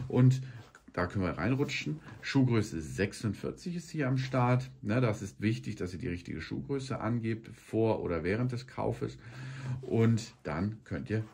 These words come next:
loslegen. So, dann geht es nämlich weiter hoch. Das Material fühlt sich wirklich, ähm, sehr wertig an. Okay, dann kommen wir oben an und haben hier schöne Bänder, die zu, zu verstellen sind in der Länge.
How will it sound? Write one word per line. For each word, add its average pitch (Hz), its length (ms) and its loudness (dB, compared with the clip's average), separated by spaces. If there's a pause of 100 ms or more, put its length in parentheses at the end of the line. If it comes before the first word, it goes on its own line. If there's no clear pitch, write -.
loslegen. 90 680 -2 (280)
So, 101 160 4
dann 76 140 -4
geht 113 140 0
es 104 140 -4
nämlich 85 220 -2
weiter 80 340 -4
hoch. 175 280 4
Das 101 200 -2
Material 98 400 0
fühlt 95 220 -4
sich 87 220 -8
wirklich, 147 400 0 (320)
ähm, 113 480 2 (240)
sehr 107 220 6
wertig 101 480 -2
an. 208 220 -4 (840)
Okay, - 480 -2 (200)
dann 101 120 -2
kommen 104 200 0
wir 95 200 2
oben 82 180 0
an 120 260 2 (280)
und 104 220 2
haben 92 200 0
hier 110 380 2 (800)
schöne 113 360 2
Bänder, 127 520 2 (240)
die 101 100 0
zu, - 140 -10 (240)
zu - 160 -14
verstellen 90 560 -4
sind 180 240 -2
in 196 100 -6
der 135 120 0
Länge. 117 340 0